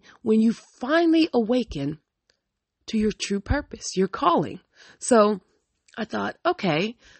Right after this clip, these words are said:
so I read yesterday's and I thought about what was on my mind, heart, and spirit this morning. And I say, "Okay,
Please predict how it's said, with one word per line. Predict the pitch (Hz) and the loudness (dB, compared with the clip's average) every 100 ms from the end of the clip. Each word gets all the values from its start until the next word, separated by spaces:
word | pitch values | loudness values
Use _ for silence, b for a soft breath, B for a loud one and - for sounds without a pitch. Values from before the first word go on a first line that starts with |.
| b b | b b
so | - 269 - | 0 2 4
I | 247 | 4
read | 220 226 240 | 4 2 2
yesterday's | 233 220 - 202 185 202 214 | -2 -2 -4 -2 0 0 -2
and | 196 | -4
I | |
thought | 185 190 | -4 -4
about | 190 190 | -4 -4
what | 190 196 | -4 -6
was | 208 | -6
on | 190 | -4
my | 190 | -4
mind, | 185 180 180 | -4 -4 -4
heart, | 190 180 202 | -4 -4 -4
and | 202 | -8
spirit | - 170 185 | -4 -4 -2
this | - - | -6 -6
morning. | 170 165 190 | -2 -2 -2
And | 185 | -4
I | 180 | -4
say, | - 185 | -4 -6
"Okay, | 233 175 160 | -4 -4 -4